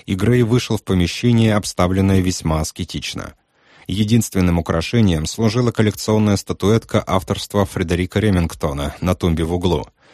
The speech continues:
Бронзовый изможденный индеец на коне склонился к шее своего скакуна. Фигурка напоминала как о происхождении директора, так и о ценности каждого воина в бою.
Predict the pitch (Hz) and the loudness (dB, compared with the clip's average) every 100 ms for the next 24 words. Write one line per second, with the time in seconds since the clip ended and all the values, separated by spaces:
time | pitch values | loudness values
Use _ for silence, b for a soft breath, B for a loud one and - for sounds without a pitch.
0 | b b _ - 92 104 113 104 101 98 | b b _ -2 2 4 4 4 4 2
1 | 90 90 85 92 90 87 82 80 90 85 | 4 2 2 2 2 2 2 2 0 0
2 | - 80 80 82 113 117 B B - - | -4 -4 -2 2 2 0 B B -8 0
3 | 117 104 107 - 95 - 95 90 90 92 | 4 4 2 -2 -8 -4 0 2 0 0
4 | 90 80 80 - 87 - 80 69 58 _ | 0 0 -2 -4 -6 -2 -2 -4 -10 _
5 | _ _ _ _ _ - - 98 113 135 | _ _ _ _ _ -14 -6 0 0 2
6 | 123 117 113 107 107 117 117 107 - 107 | 2 2 4 4 4 4 2 0 -2 0
7 | 98 - 95 85 92 92 87 82 101 123 | 0 0 0 0 2 4 4 2 0 0
8 | - 117 110 - b - 143 135 131 - | 0 2 2 0 b -2 0 2 0 0
9 | 101 107 107 - - 95 85 80 85 90 | 2 2 0 -2 -4 0 0 0 0 2
10 | 85 80 80 80 80 78 78 78 50 | 2 2 2 0 -2 -2 -2 -2 -6